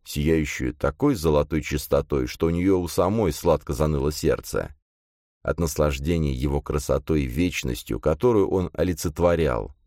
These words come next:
от необъятного величия его мощи. Если б она прислушалась, то смогла бы услышать шёпот древних битв в сновидениях этого великого зверя,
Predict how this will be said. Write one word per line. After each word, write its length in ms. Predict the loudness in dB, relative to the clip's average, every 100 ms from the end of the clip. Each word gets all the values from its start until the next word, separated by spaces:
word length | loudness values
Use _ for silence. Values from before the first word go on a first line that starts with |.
| _
от 160 | -4 0
необъятного 600 | 0 2 2 2 2 0
величия 520 | 0 -2 -2 -2 -4
его 280 | -4 -2 0
мощи. 580 | 0 -2 -4 -8 -8 -12 _ _ _ _ _ _ _ _
Если 360 | 2 2 4 2
б 120 | 2
она 180 | 4 2
прислушалась, 760 | 2 0 2 0 0 -2 -2 0
то 160 | 0
смогла 440 | 2 0 2 2 2
бы 140 | 2
услышать 600 | -2 -2 -2 -2 -6 -10 _
шёпот 520 | -4 2 2 2 0
древних 460 | 2 2 2 -2
битв 360 | -2 -2 -2 -4
в 60 | -8
сновидениях 720 | 0 2 2 2 2 2 2
этого 260 | 2 2
великого 420 | 2 0 2 2 2
зверя, 600 | 2 2 2 0 -4